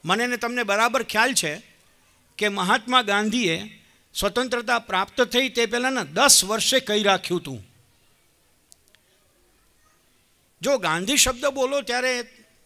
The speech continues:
તમારે થોડા સાવધાન થઈ જ જવું પડે.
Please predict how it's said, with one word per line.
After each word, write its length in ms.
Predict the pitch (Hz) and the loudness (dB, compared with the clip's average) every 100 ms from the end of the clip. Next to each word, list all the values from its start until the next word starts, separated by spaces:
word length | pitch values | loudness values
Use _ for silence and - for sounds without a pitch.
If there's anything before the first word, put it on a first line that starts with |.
| - | -8
તમારે 280 | 202 247 240 | -2 -2 -2
થોડા 400 | 202 226 208 - _ - | -4 -2 -4 -6 _ -8
સાવધાન 480 | - 147 160 208 196 | -4 -4 -4 -4 -6
થઈ 180 | 151 | -4
જ 180 | 190 175 | -4 -2
જવું 360 | - 160 131 127 | -4 -6 -10 -14
પડે. 260 | 120 127 | -16 -18